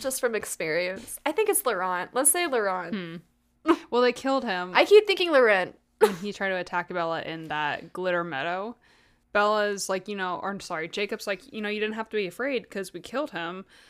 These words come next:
Speaker 2: And Bella's like, "Well, you know, you weren't around to tell me not to be afraid because you were, you know, going off and being a werewolf for, like, two weeks." And then Jacob's like, "Okay, yeah, that makes sense, but, you know, in my defense, I couldn't be around you because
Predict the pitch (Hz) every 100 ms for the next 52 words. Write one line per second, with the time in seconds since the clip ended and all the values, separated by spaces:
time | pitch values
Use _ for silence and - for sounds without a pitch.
0 | _ - 202 196 202 196 190 190 185 -
1 | 190 190 180 190 208 - 185 180 196 208
2 | 190 175 - 202 240 214 170 160 - -
3 | 165 - 143 170 202 - _ _ _ _
4 | _ _ _ 208 190 175 196 190 175 175
5 | 170 - 190 175 175 180 185 175 175 196
6 | 185 175 165 160 175 220 156 - 175 160
7 | 151 - - 175 147 - - - - -
8 | - - _ - 202 190 202 190 - 190
9 | 214 214 202 190 175 190 240 277 - 311
10 | 262 - - 214 196 - _ - 214 202
11 | 190 190 196 185 302 339 269 - 196 196
12 | 226 190 185 175 208 240 233 190 185 180
13 | 180 190 175 170